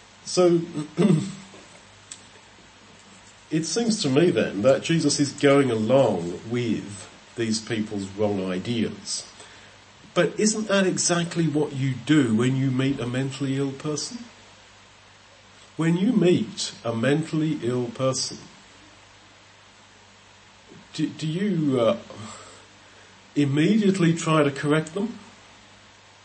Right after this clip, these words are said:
of every wrong idea they've got? No. You've got to laugh with them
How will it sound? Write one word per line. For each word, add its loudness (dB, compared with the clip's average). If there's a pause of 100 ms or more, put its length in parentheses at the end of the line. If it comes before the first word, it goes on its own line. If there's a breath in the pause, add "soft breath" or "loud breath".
(360)
of -6
every 0
wrong 0
idea 2
they've 0
got? -6 (1800)
No. -10 (400 loud breath)
You've -4
got 2
to -4
laugh 2
with 0
them -4